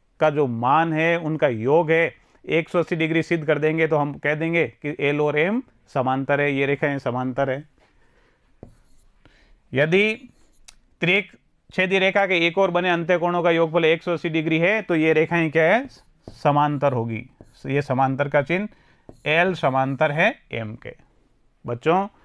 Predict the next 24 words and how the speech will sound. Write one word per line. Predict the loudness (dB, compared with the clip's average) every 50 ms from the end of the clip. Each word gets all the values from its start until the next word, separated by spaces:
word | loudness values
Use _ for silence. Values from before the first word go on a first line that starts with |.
| _ _ _ _ _ _ _ -12 -4 -2
आज | 0 0 0 -2
के | -2 -4 -2
वीडियो | -2 -2 -2 0 -2 -2
में | 0 -2 -4
इतना | -4 -2 -2 -2 0
ही, | 0 0 -2 -2 -4 -6 _ _ _ _ _ _ _ _
फिर | -2 0 0 2
मिलेंगे | 2 2 2 2 2 2 2 2 0 -2 -8 _ -6
अगले | -4 0 2 2 2
वीडियो | 2 2 0 2 2 0 2
में। | 0 -2 -2 -4 -6 -10 _ -2
तब | -2 -2 0
तक | 0 0 2 2
आप | 0 0 -2
नियमित | -4 -4 -4 -2 -4 -4 -4
रूप | -4 -6 -6
से | -4 -4 -4
अभ्यास | -4 0 0 0 0 0 0
करिए, | -2 -2 0 2 2 2 2 0
गणित | -2 -4 -4 -4 -4 -4 -2
में | 0 0
अभ्यास | 0 2 0 0 0 0 -2 -4 -8 -14 -20 -12 -6
करना | -6 -4 -2 0 -2 -2
बहुत | 0 0 2 2 2 2 0